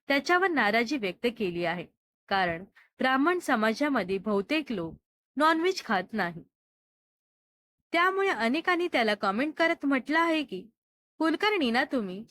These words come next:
थोडा बुद्धीचा पण वापर करा. आपण लाईव्ह काय बोलतोय, खाल्लं तर सांगायची काय गरज आहे का?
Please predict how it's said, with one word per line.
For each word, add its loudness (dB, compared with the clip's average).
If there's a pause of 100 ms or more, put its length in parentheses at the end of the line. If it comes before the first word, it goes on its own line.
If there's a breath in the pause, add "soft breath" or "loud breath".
(180)
थोडा 4
बुद्धीचा 0
पण 0
वापर 0
करा. -6 (400)
आपण 0
लाईव्ह 2
काय 2
बोलतोय, -2 (480)
खाल्लं 4 (100)
तर 0
सांगायची 0
काय 2
गरज 2
आहे -2
का? -10